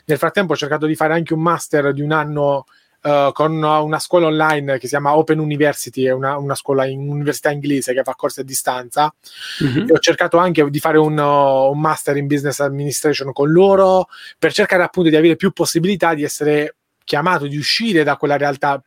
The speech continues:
Speaker 1: piccola locale.
Speaker 2: Ottimo.
Speaker 1: E, e per fortuna con, uh, con F C A, diciamo, ho avuto, ho avuto questa, questa occasione, questa opportunità, e, e ho cambiato.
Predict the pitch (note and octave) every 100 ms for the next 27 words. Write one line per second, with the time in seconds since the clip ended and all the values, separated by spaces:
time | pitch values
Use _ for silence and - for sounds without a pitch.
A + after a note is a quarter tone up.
0 | - D#3 - C#3+ C3+ C3 - A#2 A#2 A2+
1 | _ _ _ - C#3 A#2+ D3 B2+ - E3+
2 | - _ _ - E3+ G3 F3+ A#3 B3+ G#3
3 | D3+ E3 E3 D#3+ D#3+ D#3 E3 E3+ - F3
4 | F#3+ - D3 C#3 D#3 E3 D3 D3 D#3 D#3+
5 | D#3 - D3+ C#3+ D3+ D#3 D#3 D3+ F3 C3+
6 | C3+ C#3+ D#3+ D3+ G#3 A3 D#3+ E3 E3 -
7 | - - - - E3 E3+ E3 D#3 D#3 D3+
8 | - D3+ D3 C3+ B2 B2+ A#2+